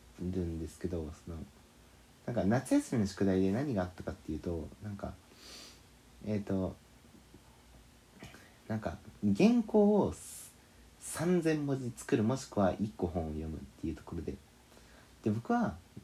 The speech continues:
もう原稿作っちゃおうと思ったんですね。原稿を三千文字作ろうと思ったんですけど、その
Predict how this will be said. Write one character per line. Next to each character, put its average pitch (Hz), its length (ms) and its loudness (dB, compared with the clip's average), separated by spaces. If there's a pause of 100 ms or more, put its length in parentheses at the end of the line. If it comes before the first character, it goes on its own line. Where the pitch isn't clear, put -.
(160)
も 131 120 2
う 95 40 4
原 175 160 6
稿 220 160 0
作 208 220 -4
っ - 40 2
ち 202 120 -4
ゃ 87 40 2
お - 20 2
う - 40 -6
と - 80 -6
思 82 100 -4
っ - 100 -8
た 76 60 -6
ん 67 60 -6
で 67 40 -12
す - 80 -14
ね。 76 160 -6
原 95 160 4
稿 98 140 -2
を 85 240 0 (340)
三 107 240 0
千 101 120 2
文 101 120 2
字 98 80 -6
作 - 160 -6
ろ 151 80 2
う - 40 -6
と - 60 -2
思 98 100 2
っ - 20 -4
た 92 120 -4
ん 87 80 0
で 80 60 -4
す - 80 -12
け 87 100 -4
ど、 78 220 -2 (720)
そ - 140 -2
の 185 120 4